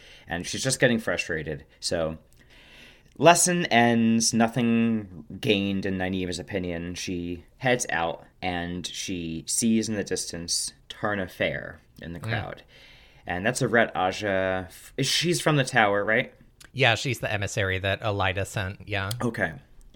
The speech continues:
Speaker 1: So she is, sees her in the distance, that tries to avoid her gaze, obviously. And, uh, she's like, "I gotta get back to my room,"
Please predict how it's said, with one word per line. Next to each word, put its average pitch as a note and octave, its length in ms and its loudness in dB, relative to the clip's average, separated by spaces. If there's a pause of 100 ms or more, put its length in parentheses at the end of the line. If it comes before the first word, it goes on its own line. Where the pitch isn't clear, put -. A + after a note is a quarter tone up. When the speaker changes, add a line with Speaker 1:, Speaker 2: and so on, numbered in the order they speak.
(420)
Speaker 1:
So A#2 600 8
she C#3 340 2
is, A#2 640 4
sees C#3+ 260 4
her D3 120 6
in C#3 100 6
the A#2+ 80 0
distance, A2+ 400 0
that A2+ 280 -2
tries - 260 -4
to A#2 80 2
avoid F#2+ 280 2
her A2 100 0
gaze, F2 360 0
obviously. F2 720 -2 (460)
And, F#2 440 0
uh, E2 400 0
she's - 300 -10
like, F2+ 160 -8
"I E3+ 100 0
gotta F3 200 -2
get C#3 180 -4
back G#2 300 0
to F#2+ 260 -2
my F#2+ 120 -2
room," F2+ 480 -6